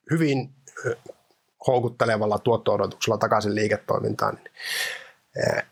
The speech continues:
en näkisi eri, tai en toivoisi sitä, että Scanfil kiihdyttäisi osingonjakoaan ja sitä kautta niinku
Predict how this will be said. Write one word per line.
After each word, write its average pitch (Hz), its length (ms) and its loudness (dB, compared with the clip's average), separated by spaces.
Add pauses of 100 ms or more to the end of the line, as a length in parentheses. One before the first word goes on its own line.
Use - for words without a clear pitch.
(120)
en 120 180 2
näkisi 117 460 0 (100)
eri, 120 200 0
tai 123 220 4
en 160 140 -2 (260)
toivoisi 151 520 2
sitä, 117 380 2
että 104 180 -4
Scanfil 110 560 0 (100)
kiihdyttäisi 120 720 0
osingonjakoaan 104 920 2 (240)
ja 104 120 2
sitä 113 280 2
kautta 101 360 0
niinku 98 300 -2